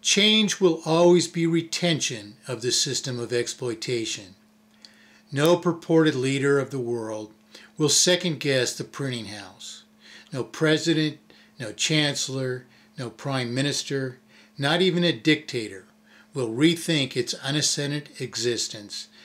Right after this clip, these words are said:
except to take that unearned profit for himself. The purpose of privatizing a currency of obfuscation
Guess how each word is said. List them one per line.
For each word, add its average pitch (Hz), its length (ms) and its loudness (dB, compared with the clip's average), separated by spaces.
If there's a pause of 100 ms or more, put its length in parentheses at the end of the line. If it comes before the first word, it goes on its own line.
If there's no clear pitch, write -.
(160)
except 165 560 0
to 165 80 -10
take 143 380 -4
that 127 260 -2
unearned 120 400 -8
profit 120 440 -8
for - 200 -14
himself. 107 680 -8 (1800)
The 151 100 2
purpose 208 720 0
of 143 180 -4
privatizing 139 840 -2
a 123 60 -4
currency 139 640 -4
of 117 120 -4
obfuscation 131 1160 -2